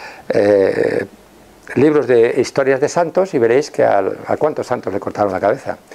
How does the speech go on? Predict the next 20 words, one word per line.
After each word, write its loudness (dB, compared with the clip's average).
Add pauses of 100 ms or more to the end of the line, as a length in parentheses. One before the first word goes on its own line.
(540)
De 2
un 2
lado 4
y 4
de 6
otro, -2 (260)
porque -2
había 2
los -4
nestorianos, 0
arrianos, 0
o -10
sea, -2
la, -4 (500)
el 0
sexto -2
rayo 2
hizo 0
bar-, -2
virguerías. 0